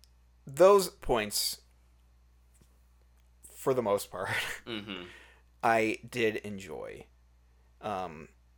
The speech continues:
Speaker 1: the majority of the show, though, as is with Aang and Katara and Sokka, Team Avatar, and it's just, it's so boring.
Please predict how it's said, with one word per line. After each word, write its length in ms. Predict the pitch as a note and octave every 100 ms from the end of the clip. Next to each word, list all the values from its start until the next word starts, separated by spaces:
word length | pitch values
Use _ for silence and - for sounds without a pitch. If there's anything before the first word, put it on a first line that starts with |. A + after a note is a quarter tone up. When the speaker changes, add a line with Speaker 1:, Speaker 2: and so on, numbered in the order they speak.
| _ _ _ _ _ _ _ _ _
Speaker 1:
the 100 | -
majority 580 | C3 B2 A2+ A#2+ C#3 C3+
of 100 | A#2
the 80 | A2+
show, 320 | - A2+ A2+
though, 240 | A2 G#2+ G#2
as 240 | G2 - - -
is 300 | A2 A2+ A2+
with 320 | G#2 G#2 - -
Aang 380 | G2+ F#2 G2 G#2
and 100 | G#2
Katara 480 | A2 - F#2 F#2+ F#2+
and 100 | G#2+
Sokka, 600 | G#2+ F#2 F#2 - F2+ G2
Team 220 | - A#2 G#2+
Avatar, 580 | F#2+ G2 E2+ E2+ F#2+ - _ _ _ _ _ _ _
and 160 | - A#2
it's 300 | A#2+ - -
just, 600 | - G#2 F#2+ - - - - - _ _ _ -
it's 180 | D#3 C3
so 360 | - - B2 G#2+
boring. 580 | G#2+ G2+ G2+ G2 G2